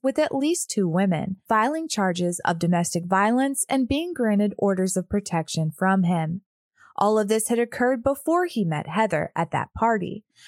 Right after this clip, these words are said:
However, shortly after the two met, they began dating, despite concerns from nearly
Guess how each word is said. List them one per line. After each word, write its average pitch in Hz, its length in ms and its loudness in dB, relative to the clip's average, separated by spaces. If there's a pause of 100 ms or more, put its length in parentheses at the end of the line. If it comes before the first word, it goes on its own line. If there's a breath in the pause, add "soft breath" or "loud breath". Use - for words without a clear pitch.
(140 loud breath)
However, 285 580 2
shortly 330 540 0
after 240 340 0
the 302 140 -2
two 240 260 -2
met, 180 400 0
they 233 180 0
began 185 440 0
dating, 196 600 0
despite 226 460 0
concerns 220 720 0
from 311 300 0
nearly 339 520 2